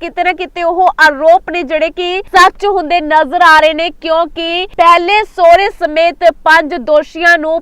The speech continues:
ਪੁਲਿਸ ਨੇ ਗ੍ਰਿਫਤਾਰ ਕਰ ਲਿਆ। ਅੱਜ ਤੜਕਸਾਰ ਵੱਡੀ ਕਾਮਯਾਬੀ ਮਿਲੀ ਹੈ। ਤਾਂ ਇਹ ਵੀ ਦੱਸਿਆ ਜਾ ਰਿਹਾ ਹੈ ਕਿ ਪਹਿਲੀ ਪਤਨੀ ਦੇ ਯੂ ਐਸ ਬੈਠੇ ਭਰਾ ਦੇ ਵੱਲੋਂ ਸੁਪਾਰੀ ਦੇ ਕੇ ਐਨ ਆਰ ਆਈ ਪਰਿਵਾਰ ਤੇ ਇਹ ਹਮਲਾ ਕਰਵਾਇਆ ਗਿਆ। ਫਿਰ ਜਾਣਦੇ ਹਾਂ ਅੱਗੇ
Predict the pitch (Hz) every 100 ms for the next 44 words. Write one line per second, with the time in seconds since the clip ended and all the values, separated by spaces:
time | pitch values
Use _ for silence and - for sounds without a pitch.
0 | - 302 311 302 302 320 247 294 285 -
1 | 285 294 311 311 294 294 294 294 285 269
2 | 220 311 294 277 - - 285 277 262 269
3 | 294 294 269 262 277 262 285 277 269 285
4 | 285 294 294 247 269 285 277 285 302 269
5 | 285 277 285 320 311 277 277 311 285 285
6 | 285 302 302 294 302 339 - 240 233 269
7 | 349 403 440 415 381 349 - 392 381 -
8 | 359 311 311 330 330 359 - - 302 294
9 | 339 254 294 302 330 320 - 285 277 302
10 | 294 285 311 - 269 254 226 262 285 330
11 | 339 254 277 269 285 294 277 302 294 262
12 | 269 247 240 240 254 269 277 320 220 277
13 | 269 262 285 262